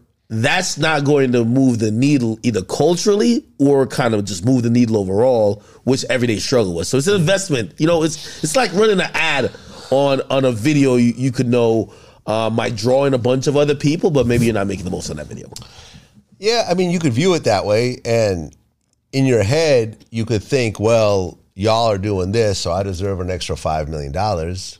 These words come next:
Speaker 2: But at the end of the day, it still is just a business, and it comes down to the profits and losses. Like, you know what I'm
Speaker 1: Yeah.
Speaker 2: saying? Like, we, we pay for a lot of interviews,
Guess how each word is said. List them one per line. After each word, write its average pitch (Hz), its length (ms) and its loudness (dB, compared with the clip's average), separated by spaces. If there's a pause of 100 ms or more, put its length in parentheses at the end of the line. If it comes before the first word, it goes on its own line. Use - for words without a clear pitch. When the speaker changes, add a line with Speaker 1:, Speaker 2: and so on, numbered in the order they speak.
Speaker 2:
But 90 400 -6
at 95 100 -6
the 131 120 -2
end 160 120 2
of 143 60 -2
the 107 60 -4
day, 95 560 0 (1300)
it 120 80 -4
still 147 440 0
is 101 160 -4
just 117 240 -4
a 107 120 -2
business, 92 580 -4
and 85 120 -10
it 90 100 -10
comes 107 300 -4
down 101 380 -4
to - 120 -10
the 82 80 -8
profits 87 500 -8
and 76 100 -12
losses. - 600 -12 (100)
Like, 95 120 -8
you 127 80 0
know 127 80 4
what 147 60 2
I'm 160 60 -2
Speaker 1:
Yeah. 165 60 -10
Speaker 2:
saying? 175 220 0
Like, 135 180 -2
we, 147 160 0
we 147 180 -2
pay 160 320 0
for 127 180 -2
a 113 40 0
lot 110 220 -2
of 101 80 -4
interviews, 87 600 -6